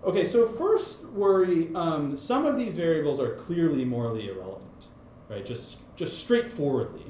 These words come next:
right? Like, body shape is not morally significant, um, in this context. Maybe there's, like, some odd context where it might be morally significant, but certainly not this one, right? Um, but,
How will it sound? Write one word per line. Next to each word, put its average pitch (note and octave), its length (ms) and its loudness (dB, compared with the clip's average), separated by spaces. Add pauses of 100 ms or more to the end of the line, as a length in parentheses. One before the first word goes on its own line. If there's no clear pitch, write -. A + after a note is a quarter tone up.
(100)
right? A2+ 220 -6
Like, G2+ 200 -10
body D3 320 0
shape B2 360 -4
is G#2+ 120 -10
not A#2+ 320 -6
morally A2 400 -6
significant, A2 720 -12 (540)
um, A2 320 -6
in A#2 180 -4
this G#2 140 -10
context. G2 440 -12
Maybe E3 280 -2
there's, C3+ 220 -4
like, A2+ 120 -6
some A#2+ 220 -8
odd G#2+ 180 -10
context G2+ 460 -14
where G2 120 -14
it F#2+ 140 -14
might G2 180 -10
be G#2 80 -14
morally F#2+ 300 -14
significant, - 460 -18
but A#2+ 140 -12
certainly G#3+ 380 6
not F3 240 2
this D#3+ 160 -2
one, - 180 -14 (180)
right? G#2+ 160 -12 (800)
Um, C3+ 520 0
but, - 420 6